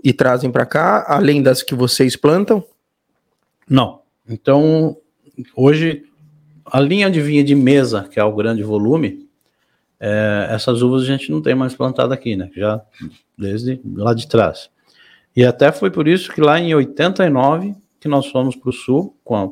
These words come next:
Speaker 2: com a sociedade lá, com a família Venturini, já enxergando que São Roque, a especulação imobiliária, valorizou muitas terras e,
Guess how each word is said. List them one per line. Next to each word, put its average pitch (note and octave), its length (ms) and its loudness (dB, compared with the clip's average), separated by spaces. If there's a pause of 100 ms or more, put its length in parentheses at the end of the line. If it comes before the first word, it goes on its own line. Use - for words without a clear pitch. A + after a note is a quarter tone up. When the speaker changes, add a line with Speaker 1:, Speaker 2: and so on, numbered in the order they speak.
(160)
Speaker 2:
com G#2 120 -6
a G2 340 -6 (320)
sociedade A2 560 -4
lá, G#2+ 160 0
com - 80 -2
a A2+ 60 -2
família G#2 360 -2
Venturini, A#2+ 640 -2 (540)
já B2 180 2
enxergando C3+ 560 0
que D3+ 280 -8
São D3+ 180 0
Roque, A#2+ 540 -2
a G#2 220 -2 (920)
especulação - 640 -2
imobiliária, B2+ 720 2
valorizou A#2 440 0
muitas A2 260 -2
terras B2 560 0
e, G#2 260 -6